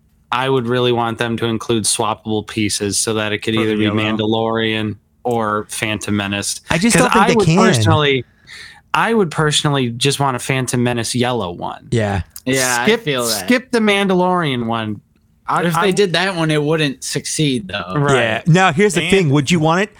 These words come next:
Speaker 3: Would you want it to have a newly tooled astromech like R two D two, uh, with, that's properly sized for the line,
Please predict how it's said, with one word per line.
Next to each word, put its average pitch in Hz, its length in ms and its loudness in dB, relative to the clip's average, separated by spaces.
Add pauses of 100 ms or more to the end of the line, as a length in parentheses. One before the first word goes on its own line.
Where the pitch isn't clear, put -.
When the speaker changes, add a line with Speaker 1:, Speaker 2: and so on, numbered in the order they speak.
(120)
Speaker 3:
Would 151 180 2
you 165 80 2
want 143 220 2
it 175 140 -2
to 196 40 -2
have 127 560 2
a 127 80 2
newly 147 460 4
tooled 139 640 2
astromech 135 760 0
like 123 180 -2
R 131 140 2
two 131 160 -2
D 127 200 0
two, 147 360 2 (600)
uh, 131 400 2
with, 151 180 2
that's 147 140 0
properly 143 440 0
sized 127 600 0
for 147 140 -2
the 143 80 0
line, 127 440 0